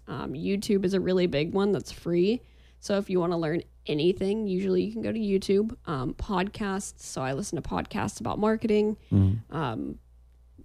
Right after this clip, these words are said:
Speaker 1: and I think books are another one that I, I turn to. Um, they come out every year. People usually update them yearly.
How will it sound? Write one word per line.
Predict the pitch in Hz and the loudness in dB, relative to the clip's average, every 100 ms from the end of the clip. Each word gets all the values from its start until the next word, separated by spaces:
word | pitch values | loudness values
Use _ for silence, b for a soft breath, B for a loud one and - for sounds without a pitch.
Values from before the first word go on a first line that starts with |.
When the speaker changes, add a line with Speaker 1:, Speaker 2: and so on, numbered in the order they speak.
| - - | -16 -6
Speaker 1:
and | 180 165 165 165 | -2 0 0 -2
I | - | -4
think | 214 220 214 196 - 214 | -6 -8 -6 -8 -8 -4
books | 165 165 - - | 2 2 0 -4
are | 208 | 0
another | 214 220 220 | 2 2 2
one | 220 220 220 220 | 2 2 2 0
that | 214 | 2
I, | 214 - | 2 0
I | 190 208 | -2 -2
turn | - 214 214 | 0 0 0
to. | - 214 214 214 220 220 - | 0 2 2 2 -2 -6 -12
Um, | - - - 202 | -10 -8 -6 -4
they | 170 | -4
come | - 185 | 0 0
out | 151 - | 0 0
every | 185 139 160 262 | -4 -4 0 2
year. | 254 226 269 _ - | 4 2 -2 _ -2
People | 214 - 202 | -2 0 0
usually | 190 202 214 | 2 2 2
update | 190 - 175 180 | 2 0 -2 0
them | 202 202 | 0 0
yearly. | 170 185 190 | 0 2 2